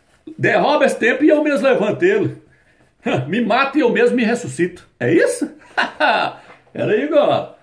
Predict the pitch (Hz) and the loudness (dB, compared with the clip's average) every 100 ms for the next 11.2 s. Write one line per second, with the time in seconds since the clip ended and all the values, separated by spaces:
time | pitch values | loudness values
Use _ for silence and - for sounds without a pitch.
0 | _ _ 120 - 131 - 151 175 196 175 | _ _ -4 -2 -2 0 0 4 4 4
1 | 175 131 - - _ - - - - 110 | 2 0 -4 -20 _ -20 -20 -20 -10 -4
2 | 214 220 254 262 202 233 202 175 113 - | 0 2 2 0 0 0 0 0 -2 -4
3 | - _ _ _ _ _ _ - 202 262 | -14 _ _ _ _ _ _ -6 -2 0
4 | 180 190 147 170 151 139 247 170 - 110 | -2 -4 -6 -4 -4 -6 -6 -8 -10 -10
5 | 147 165 - 185 180 - - 101 95 123 | -4 -4 -4 -6 -6 -6 -12 -8 -6 -4
6 | 180 - _ _ _ _ _ _ - - | -6 -10 _ _ _ _ _ _ -20 -12
7 | - 170 - 196 - 208 214 175 208 214 | -8 -8 -8 -10 -8 -8 -8 -4 0 0
8 | 107 87 85 92 95 - - _ _ _ | -2 -6 -6 -4 -6 -8 -16 _ _ _
9 | _ _ 80 80 80 92 101 - 165 180 | _ _ -16 -14 -10 -8 -6 -6 -6 -6
10 | 208 233 233 - 87 82 110 131 - - | -8 -8 -10 -10 -12 -8 -4 -4 -6 -14
11 | - | -16